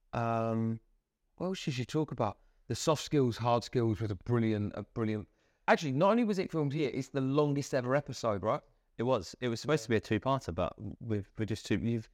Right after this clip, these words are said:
Speaker 2: we just got too many great guests.
Speaker 1: Too many amazing people.
Speaker 2: So, yeah.
Speaker 1: But it, the, it is an hour and twenty odd,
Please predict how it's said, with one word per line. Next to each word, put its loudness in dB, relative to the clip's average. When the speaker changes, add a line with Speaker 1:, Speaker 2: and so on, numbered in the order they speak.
Speaker 2:
we 0
just -4
got -2
too 0
many 2
great 2
guests. -6
Speaker 1:
Too 0
many 2
amazing 0
people. 0
Speaker 2:
So, -8
yeah. -4
Speaker 1:
But 4
it, -4
the, 0
it -2
is 0
an 2
hour 4
and 0
twenty -2
odd, 0